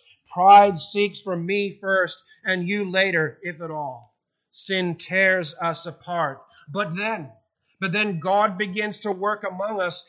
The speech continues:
and God's grace deals with the issue of sin in each of us. God grace, God's grace works to humble each prideful heart. God's grace works to transform us into his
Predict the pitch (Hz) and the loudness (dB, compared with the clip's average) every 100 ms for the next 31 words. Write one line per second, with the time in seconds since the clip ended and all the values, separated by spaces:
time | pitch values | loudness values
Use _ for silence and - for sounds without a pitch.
0 | _ 196 185 190 196 160 139 196 226 202 | _ -4 -2 0 0 -2 -8 -6 -4 -6
1 | - 160 131 220 262 240 170 185 165 180 | -8 -12 -10 -4 0 -2 -4 -8 -10 -12
2 | - 220 240 - 226 226 220 175 - - | -14 -14 -12 -10 -10 -8 -6 -6 -8 -8
3 | 208 196 170 143 _ _ 185 190 196 214 | -6 -4 -6 -8 _ _ -6 -4 -6 -6
4 | 202 170 165 151 - _ 143 180 208 202 | -6 -4 -4 -6 -14 _ -4 0 2 0
5 | 170 220 220 196 - - _ _ _ - | -2 0 0 -4 -8 -12 _ _ _ -4
6 | 190 190 156 190 214 202 - 147 160 214 | -2 -2 -4 -4 -2 -2 -6 -10 -6 -6
7 | 214 - 180 147 208 233 208 180 165 - | -6 -12 -12 -10 -10 -8 -6 -6 -6 -10
8 | 202 214 170 - - _ _ - 190 196 | -12 -10 -10 -14 -18 _ _ -6 0 2
9 | 185 135 180 165 139 156 151 127 - _ | 0 -6 -8 -8 -10 -6 -6 -8 -16 _
10 | _ _ _ _ _ _ 143 185 185 151 | _ _ _ _ _ _ -4 0 0 -4
11 | 151 180 190 190 - 160 143 180 196 - | -6 2 4 2 -4 -14 -6 -2 -2 -4
12 | - 170 - 185 185 185 - 190 185 175 | -10 -12 -10 -2 0 -2 -6 -2 0 0
13 | 175 170 - - 185 180 180 165 _ _ | -2 -6 -10 -10 -10 -10 -14 -16 _ _
14 | - 202 185 147 - | -8 -6 -6 -8 -14